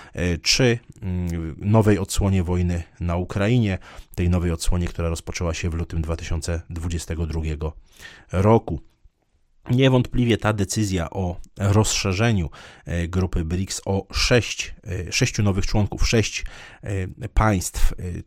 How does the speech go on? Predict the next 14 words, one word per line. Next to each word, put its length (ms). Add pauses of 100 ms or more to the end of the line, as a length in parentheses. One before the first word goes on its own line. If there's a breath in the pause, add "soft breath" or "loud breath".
(100)
w 140
kolejności, 840
e, 140
alfabetycznej: 800
Argentyny, 640
Arabii 300
Saudyjskiej, 680
Egiptu, 480
Etiopii, 500
Iranu 360
i 80
Zjednoczonych 520
Emiratów 400
Arabskich, 580